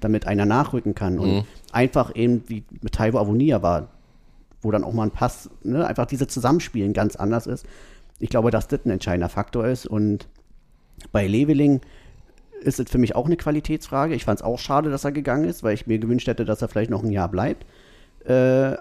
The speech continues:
Speaker 1: aber am Ende sage ich jetzt im Nachhinein wieder, bei Stuttgart hat er sich auch nicht durchgesetzt. Da ist er auch, kommt er auch nicht mehr über, äh, entweder wenn er mal rotiert, dann kommt er mal von Anfang an, aber ansonsten kommt er auch erst zum Ende des Spiels.
Speaker 2: Mhm.
Speaker 1: Also auch da hat er sich ja nicht wirklich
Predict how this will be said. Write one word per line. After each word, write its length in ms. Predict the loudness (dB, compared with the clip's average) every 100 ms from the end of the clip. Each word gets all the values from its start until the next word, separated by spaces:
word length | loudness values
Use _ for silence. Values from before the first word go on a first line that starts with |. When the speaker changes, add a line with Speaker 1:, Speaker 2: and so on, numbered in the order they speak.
| 0
Speaker 1:
aber 540 | 2 4 4 2 -2 -8 -4
am 120 | 0
Ende 240 | 2 2 2
sage 300 | 2 2 -2
ich 100 | -8 -2
jetzt 320 | -2 -2 -2
im 60 | 0
Nachhinein 460 | 2 0 0 2 2
wieder, 260 | 0 -2 -2
bei 100 | -2
Stuttgart 400 | -2 -6 -2 0
hat 140 | 0 0
er 80 |
sich 160 | -4 -6
auch 200 | -8 -2
nicht 200 | -4 -2
durchgesetzt. 580 | -6 -4 -4 -4 -6 _ -6
Da 120 | -6
ist 80 | -4
er 100 | -8
auch, 200 | -10 -4
kommt 180 | -2 -2
er 80 | -6
auch 140 | -6
nicht 180 | -4 -2
mehr 140 | -2
über, 320 | 0 0 -2 -4 -20 -20 -20 -20 0
äh, 260 | 4 4 4
entweder 340 | 0 2 2
wenn 140 | 2
er 60 | 2
mal 100 | 2
rotiert, 520 | 0 -4 0 0 -2 -6
dann 160 | -6
kommt 220 | -2 -2
er 80 | 0
mal 80 | -2
von 140 | 0
Anfang 180 | -4 -2
an, 60 | -2
aber 20 |
ansonsten 240 | -2 -4 -4
kommt 180 | -4
er 80 | -2
auch 140 | -4 -4
erst 240 | -6 -4
zum 140 | -6
Ende 180 | -4 -6
des 120 | -6
Spiels. 340 | -10 -8 -8 -8 -6
Speaker 2:
Mhm. 220 | -2 0
Speaker 1:
Also 220 | 0 -2
auch 120 | -2 2
da 300 | 4 4 2
hat 140 | -2
er 100 | -2
sich 180 | -2 -2
ja 80 | -2
nicht 200 | 0 -2
wirklich 480 | -2 -2 -4 -4